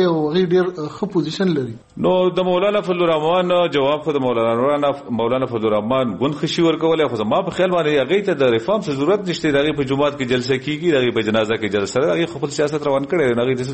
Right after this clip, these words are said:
Speaker 2: ضرورت دی؟
Speaker 1: تاسو هغې ته، اه، ورغلې، دا خبره مو رسولې؟
Speaker 2: بلکل جی، دا خبره سینیټر صالح شاه صاحب ژوندی دی،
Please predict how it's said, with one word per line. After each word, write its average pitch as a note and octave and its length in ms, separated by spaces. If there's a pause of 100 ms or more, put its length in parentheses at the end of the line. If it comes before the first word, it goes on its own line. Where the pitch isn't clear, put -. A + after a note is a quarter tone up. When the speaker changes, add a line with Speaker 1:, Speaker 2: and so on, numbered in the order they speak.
Speaker 2:
ضرورت - 260
دی؟ - 80 (340)
Speaker 1:
تاسو G#3+ 320
هغې A3 180
ته، G#3 180
اه، F3+ 200 (200)
ورغلې، G3 460
دا F#3+ 100
خبره F#3 320
مو E3+ 180
رسولې؟ D3 160
Speaker 2:
بلکل F3 400
جی، E3 200
دا D3+ 180
خبره D#3+ 380
سینیټر D3 420
صالح B2 300
شاه C#3 200
صاحب C#3 200
ژوندی G#2 360
دی، C#3+ 140